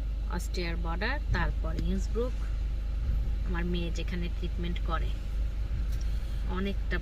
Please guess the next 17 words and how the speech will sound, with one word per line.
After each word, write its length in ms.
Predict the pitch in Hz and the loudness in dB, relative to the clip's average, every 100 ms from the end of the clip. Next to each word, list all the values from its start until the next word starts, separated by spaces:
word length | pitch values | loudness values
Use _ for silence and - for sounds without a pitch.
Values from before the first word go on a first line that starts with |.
| - | 0
পথ 160 | 170 - 143 | 0 2 2
আসতে 240 | - - 165 | 2 0 0
হয়েছে, 360 | 160 - - - - - - - - - - - - - - - | 0 0 -2 -2 -2 0 2 2 2 0 0 0 0 2 2 2
একদম 320 | - 175 170 170 | 2 2 2 2
আসতে 300 | 165 - - 180 | 0 0 0 2
আসতে 220 | 180 - 180 165 | 2 2 2 2
অনেক 180 | 175 - - | 2 2 2
দিন 120 | 185 185 - | 4 4 4
পরে 220 | - 165 143 | 4 6 6
এখানে 320 | 139 - 190 196 - - - - - | 8 8 6 6 6 6 6 6 6
একটা 200 | - - - | 6 6 8
ভিজিট 360 | 175 - 196 - - - 190 | 8 8 6 4 4 4 6
আছে, 240 | 190 - 285 - - - | 6 4 4 2 0 0
পুরো 220 | 180 - - | 2 4 4
চেক 180 | - - 240 | 4 4 2
আপ, 60 | - - - - | 4 4 6 4
এর 80 | 165 | 4